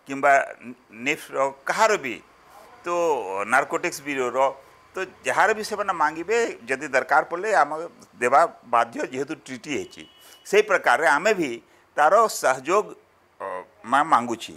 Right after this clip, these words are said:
ସହଯୋଗ କ'ଣ ପାଇଁ? ଏଇ ଆନାଲିସିସ୍ ପାଇଁ, ତାର ମତାମତ ନେଇକରି ଗୋଟେ ତ-, କ୍ରାଇମ୍ ସ୍ଥିତିକୁ, ତାର, ଉଁ, ଗୋପାଳ ଦାସ ମାନସିକ ପରିସ୍ଥିତିକୁ, ତା ବିଷୟ ଭଲ ପ୍ରକାରରେ ଗୋଟେ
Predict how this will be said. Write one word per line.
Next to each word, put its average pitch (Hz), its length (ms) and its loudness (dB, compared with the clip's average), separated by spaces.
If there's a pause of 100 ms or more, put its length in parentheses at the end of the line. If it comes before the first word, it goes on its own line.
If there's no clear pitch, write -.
ସହଯୋଗ 139 520 0
କ'ଣ 180 180 2
ପାଇଁ? 214 220 4 (500)
ଏଇ 165 140 2
ଆନାଲିସିସ୍ 139 560 0
ପାଇଁ, 156 200 0 (460)
ତାର 139 160 6 (260)
ମତାମତ 165 640 0
ନେଇକରି 160 360 -8
ଗୋଟେ 208 280 -4 (240)
ତ-, - 160 -12 (400)
କ୍ରାଇମ୍ 175 340 2 (300)
ସ୍ଥିତିକୁ, 143 640 -4 (420)
ତାର, 147 240 4
ଉଁ, - 300 -10 (260)
ଗୋପାଳ 185 380 2
ଦାସ 185 240 2 (340)
ମାନସିକ 135 480 -4
ପରିସ୍ଥିତିକୁ, 175 640 -4 (460)
ତା 165 160 4
ବିଷୟ 170 420 -4
ଭଲ 160 300 -2
ପ୍ରକାରରେ 165 560 0 (420)
ଗୋଟେ 190 300 -4